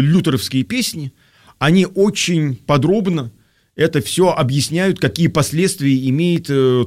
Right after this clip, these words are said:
тот или иной урок, который нам преподносит Евангелие, да, уж если мы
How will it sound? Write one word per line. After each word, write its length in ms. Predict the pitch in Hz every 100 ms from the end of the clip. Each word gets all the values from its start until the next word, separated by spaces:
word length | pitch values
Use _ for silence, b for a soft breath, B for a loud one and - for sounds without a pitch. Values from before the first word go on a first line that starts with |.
| -
тот 220 | 165 160
или 420 | 143 127 127 123
иной 180 | 135 143
урок, 320 | 143 127 170 165
который 260 | 123 127
нам 140 | 127 139
преподносит 520 | 104 120 95 123 -
Евангелие, 520 | 120 151 127 90 87
да, 100 | 135
уж 140 | 143 -
если 200 | 110 107
мы 160 | 110